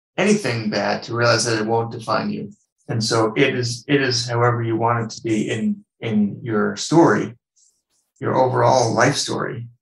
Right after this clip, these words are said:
And you can decide how it's gonna be. Your, it's your life. You have a right to, to decide that. And so I remember, you know, someone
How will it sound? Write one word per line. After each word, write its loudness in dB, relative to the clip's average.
And -8
you -2
can -2
decide 0
how 2
it's -2
gonna -10
be. -6
Your, 2
it's -4
your 4
life. 0
You -10
have -10
a -8
right -4
to, -6
to -10
decide 0
that. -4
And -4
so 2
I 0
remember, 0
you 0
know, -6
someone 6